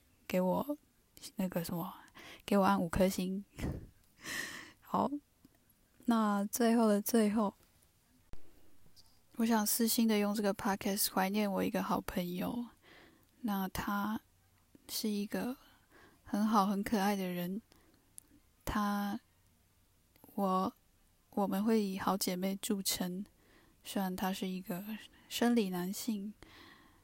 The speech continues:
那这么多年看着他生命中经历了很多挣扎，那作为朋友，我们也都，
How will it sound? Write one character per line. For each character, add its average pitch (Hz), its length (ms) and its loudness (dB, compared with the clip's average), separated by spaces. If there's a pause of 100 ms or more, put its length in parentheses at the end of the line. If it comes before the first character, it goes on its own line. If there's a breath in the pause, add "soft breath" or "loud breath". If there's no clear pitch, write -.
(440 loud breath)
那 214 560 -2 (1080 loud breath)
这 - 140 -4
么 226 80 2
多 220 180 2
年 196 200 0
看 220 200 2
着 196 120 0
他 202 360 0 (100)
生 - 240 -2
命 220 160 4
中 196 300 -4
经 202 200 -2
历 196 120 0
了 185 80 0
很 175 100 -6
多 190 200 0
挣 190 280 -2
扎， - 320 -6 (480 loud breath)
那 254 100 -6
作 233 180 4
为 190 100 4
朋 180 260 -4
友， 185 160 -2
我 190 100 -6
们 180 140 -6
也 190 80 -4
都， 196 240 -2